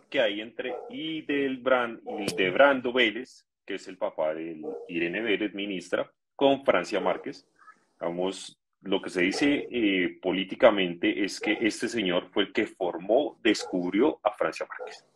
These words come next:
Es decir, Francia Márquez le debe absolutamente toda su carrera política a este señor.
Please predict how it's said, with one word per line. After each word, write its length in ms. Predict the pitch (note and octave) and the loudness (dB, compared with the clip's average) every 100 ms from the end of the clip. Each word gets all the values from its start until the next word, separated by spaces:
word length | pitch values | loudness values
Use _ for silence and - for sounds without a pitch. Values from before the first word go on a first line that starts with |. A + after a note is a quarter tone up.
| _ _ - | _ _ -12
Es 120 | - | 2
decir, 200 | B2+ C3+ | 4 4
Francia 380 | - F#2+ - F#2+ | 4 4 6 4
Márquez 280 | G2+ - G2+ | 4 0 0
le 100 | F2 | 2
debe 200 | E2+ - | 2 0
absolutamente 920 | F#2+ - E2+ F2 F2+ F2+ - A#2 - - _ _ | -4 -4 -4 -4 -4 -8 -6 -6 -8 -18 _ _
toda 280 | B2+ B2 B2 | 4 6 4
su 100 | - | 0
carrera 340 | - E2+ - F2+ | -6 -4 -4 -4
política 380 | - - - A#2 | -6 -6 -8 -8
a 20 | - | -6
este 140 | C#3 | -4
señor. 200 | D3+ | -6